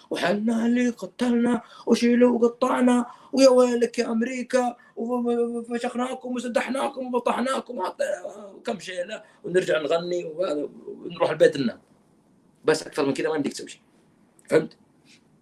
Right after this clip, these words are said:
يعني أكثر من كذا أنت لا ت-، لا تتأمل. هذا في موضوع السندات. أمريكا ممكن تسوي لك، إحنا عندنا كرت قوي اللي هو موضوع خفض الإنتاج، خفض الإنتاج،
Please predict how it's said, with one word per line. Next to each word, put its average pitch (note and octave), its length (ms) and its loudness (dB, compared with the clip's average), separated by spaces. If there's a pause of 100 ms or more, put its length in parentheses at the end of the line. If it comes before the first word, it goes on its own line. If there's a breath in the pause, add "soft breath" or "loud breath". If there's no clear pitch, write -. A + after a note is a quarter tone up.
(600)
يعني A#2 200 0
أكثر C3 180 0
من A2+ 120 6
كذا D3 240 4
أنت A#2+ 180 0
لا B2 140 2
ت-، C3 120 -2
لا A2 180 2
تتأمل. G#2+ 500 -6 (800)
هذا C#4 320 8
في B3 60 0
موضوع C4 300 0
السندات. D4+ 520 -2 (1400)
أمريكا C#4 380 2
ممكن A3+ 160 -6
تسوي C4 160 -6
لك، - 180 -10 (200)
إحنا G#3 220 -10
عندنا B3 300 -8
كرت C#3+ 400 -12
قوي F#3 220 -8
اللي D#3 120 -14
هو G3 100 -10
موضوع F#3 220 -12
خفض F3+ 320 -10
الإنتاج، C#3+ 280 -16 (340)
خفض C#3+ 260 -10
الإنتاج، A#2 300 -12